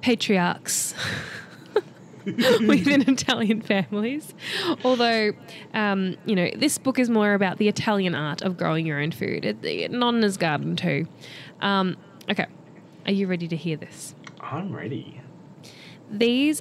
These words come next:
Speaker 1: are words that are related to winter gardening. Okay.
Speaker 2: Ooh.
Speaker 1: Don't think of winter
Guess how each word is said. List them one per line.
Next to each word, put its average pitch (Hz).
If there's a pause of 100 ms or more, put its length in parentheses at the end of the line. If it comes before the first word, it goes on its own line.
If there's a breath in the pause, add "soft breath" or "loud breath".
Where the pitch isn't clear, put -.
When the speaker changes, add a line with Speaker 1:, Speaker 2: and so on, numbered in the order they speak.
Speaker 1:
are 190
words 190
that 196
are 185
related 190
to 185 (460)
winter 339
gardening. 147 (460)
Okay. 381
Speaker 2:
Ooh. 214 (2500 loud breath)
Speaker 1:
Don't 359
think 415
of 440
winter 202